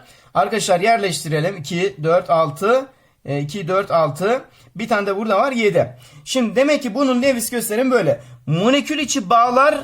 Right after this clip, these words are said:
ve molekülün kendisi polardır. Arkadaşlar molekül içindeki bağlarda elementlere bakıyorsunuz. Eğer elementler farklıysa bağlar ne olur? Polar olur arkadaşlar.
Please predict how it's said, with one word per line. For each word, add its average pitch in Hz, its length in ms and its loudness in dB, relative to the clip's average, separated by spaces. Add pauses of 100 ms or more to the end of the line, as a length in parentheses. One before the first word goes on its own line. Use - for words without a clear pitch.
(140)
ve 170 200 0
molekülün 240 560 2
kendisi 247 460 0
polardır. 190 520 4
Arkadaşlar 247 440 0
molekül 220 520 -4
içindeki 196 600 -4
bağlarda 233 760 2 (380)
elementlere 277 640 4
bakıyorsunuz. 196 720 -2 (400)
Eğer 247 440 4 (400)
elementler 240 580 2
farklıysa 233 720 0
bağlar 233 400 2
ne 277 40 4
olur? 269 340 2
Polar 269 300 6
olur 170 180 2
arkadaşlar. 127 680 2